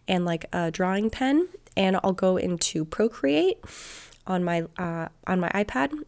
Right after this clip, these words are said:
and then I'll do a little bit more detailed of a sketch of the piece. Um, and then I'll, I'll go in and, and put some, like, general blocks of color into it just so I can get a better understanding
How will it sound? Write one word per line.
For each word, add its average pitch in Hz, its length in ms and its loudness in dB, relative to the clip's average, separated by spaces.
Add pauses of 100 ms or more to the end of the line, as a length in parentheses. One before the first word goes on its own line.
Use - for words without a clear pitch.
and 196 140 4
then 185 160 4
I'll 190 140 4
do 202 240 4
a - 20 8
little 196 220 2
bit 175 180 0
more 202 640 2
detailed 196 640 -2
of 170 340 -4
a 156 140 -2
sketch - 640 4
of 165 160 -4
the 160 80 -4
piece. 285 520 2 (800)
Um, 165 600 0 (520)
and 196 160 6
then 190 180 6
I'll, 175 360 6
I'll 180 140 2
go 202 220 2
in 214 200 6
and, 180 240 0
and 170 160 -2
put - 160 -2
some, 180 260 2
like, 160 300 -4 (120)
general 170 440 2
blocks 151 380 -4
of 147 120 -8
color 208 420 4
into 196 380 0
it 185 140 2
just 254 240 4
so 254 140 2
I 175 120 0
can 170 220 -4
get 151 320 0
a - 100 -4
better 151 320 -4
understanding - 800 -4